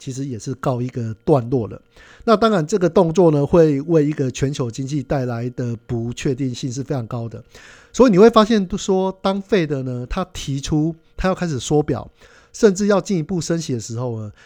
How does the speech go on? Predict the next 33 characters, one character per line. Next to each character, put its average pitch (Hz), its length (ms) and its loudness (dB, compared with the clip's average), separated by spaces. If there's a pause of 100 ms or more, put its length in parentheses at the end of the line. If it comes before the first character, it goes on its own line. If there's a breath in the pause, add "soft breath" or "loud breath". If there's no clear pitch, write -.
(100 soft breath)
你 143 160 -2
会 208 180 6
发 196 220 2
现 196 100 0
到 175 300 0 (160)
最 185 200 4
近 160 260 -2
股 117 260 -4
市 165 220 -2
的 131 120 -4
震 127 240 -2
荡 120 240 -6
其 143 160 -6
实 139 140 -8
非 160 260 -4
常 143 160 -4
非 131 60 -6
常 113 140 -8
大， 101 200 -10 (400 soft breath)
因 226 140 0
为 226 180 2 (480)
它 233 160 2
不 160 200 -2
确 180 220 2
定 180 120 0
说， 156 340 -2 (200 loud breath)
诶， 202 140 4
少 147 240 0
了 135 80 0
这 202 100 -2
个 180 120 2
资 180 220 -4
金 180 280 -4